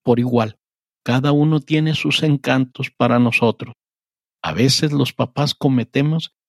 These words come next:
el error de dar preferencia a uno más que al otro. La Biblia tiene ejemplos de esa peligrosa actitud.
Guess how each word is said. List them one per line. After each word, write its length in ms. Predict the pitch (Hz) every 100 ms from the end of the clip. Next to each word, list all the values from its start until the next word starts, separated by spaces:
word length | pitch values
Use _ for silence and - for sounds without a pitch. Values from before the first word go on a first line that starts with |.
| _
el 240 | - 117 117
error 380 | 117 117 131
de 160 | 127 120
dar 240 | 123 131
preferencia 720 | - 127 - 117 123 135 - 123
a 40 |
uno 260 | 120 131 127
más 260 | 135 127
que 200 | - -
al 100 | 135
otro. 400 | 170 240 - 123 _ _ _ _ _ _ _ _ _ -
La 140 | 180
Biblia 500 | 190 202 196 202 185 _ _ _ _ -
tiene 280 | 180 180 180
ejemplos 520 | - 165 160 165 147
de 120 | 127
esa 320 | 131 - 143 135 _ _ -
peligrosa 640 | 110 117 120 123 123 131
actitud. 500 | - _ _ -